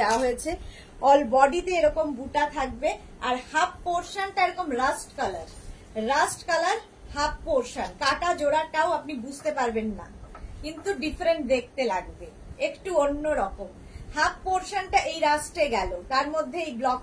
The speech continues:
প্রিন্টটা থাকছে, ভীষণ soft quality, ঠিক আছে। এই রকম হচ্ছে তোমার হাফ portion, তসরের সঙ্গে রাস্টের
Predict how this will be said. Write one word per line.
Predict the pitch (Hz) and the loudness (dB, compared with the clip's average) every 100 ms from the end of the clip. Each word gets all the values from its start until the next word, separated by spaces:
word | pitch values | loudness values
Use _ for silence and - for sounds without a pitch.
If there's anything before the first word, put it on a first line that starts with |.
| - | -6
প্রিন্টটা | 262 262 262 240 214 | -6 -4 -2 -4 -4
থাকছে, | 185 - 247 269 | -12 -8 -8 -8
ভীষণ | 370 392 392 | -8 -8 -4
soft | 370 359 381 - | 0 0 0 -2
quality, | 311 262 240 - 190 - - - - - - | 2 2 0 -6 -14 -14 -16 -14 -14 -14 -14
ঠিক | 330 370 | -2 0
আছে। | 359 220 269 | 2 2 2
এই | 339 349 | 2 2
রকম | 359 381 392 349 | 2 0 0 -2
হচ্ছে | 285 - 370 | -4 -4 -2
তোমার | 294 302 392 415 - - - | -2 0 0 -2 -16 -16 -4
হাফ | 269 254 - | -2 -2 0
portion, | 226 196 - - - - - - - - - - - - - - - - - - - | -2 -2 -10 -12 -14 -20 -20 -18 -12 -10 -10 -12 -14 -14 -14 -14 -14 -14 -16 -6 0
তসরের | 277 277 330 349 392 381 | 0 0 -2 -2 -4 -4
সঙ্গে | 330 320 359 381 240 | -6 -4 -4 0 0
রাস্টের | 262 - 311 | 0 -2 -2